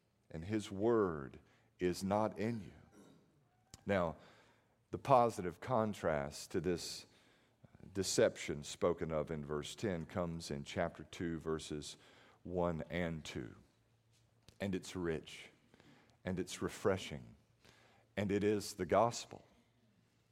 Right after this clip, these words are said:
John says, "My little children, I'm writing you these things so that you may not sin."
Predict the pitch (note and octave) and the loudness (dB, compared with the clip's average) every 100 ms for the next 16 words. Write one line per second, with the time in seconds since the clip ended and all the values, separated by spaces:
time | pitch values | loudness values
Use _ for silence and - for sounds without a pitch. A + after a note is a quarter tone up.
0 | _ _ _ - - - G2+ A2+ G#2+ - | _ _ _ -20 -18 -4 2 4 4 4
1 | G#2 F#2+ - G2+ A2 A#2 B2 - G2 E2 | 4 4 2 4 6 4 2 0 0 2
2 | D#2 D2+ D2+ _ _ _ _ _ _ _ | -2 -8 -14 _ _ _ _ _ _ _
3 | _ _ _ - A2 A2+ A#2+ C3 C3+ A2+ | _ _ _ 2 2 6 6 6 4 0
4 | G2+ F#2+ G2 - G#2 G2+ F#2 - G#2 F#2+ | -2 -2 -4 -2 -2 -2 -2 -2 -2 -2
5 | F#2 F2+ E2 E2+ E2 E2 - - C2+ | -4 -6 -4 -4 -4 -6 -8 -6 -8